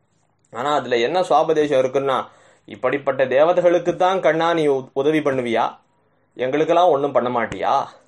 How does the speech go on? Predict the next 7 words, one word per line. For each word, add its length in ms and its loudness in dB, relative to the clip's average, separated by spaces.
அப்படின்னு 260 -6
கேட்கிறா. 420 0
ஏன்னா 180 -2
தேவதைகள்லாம் 880 2
ஏதோ 300 0
ஒரு 320 4
விதத்திலே 720 0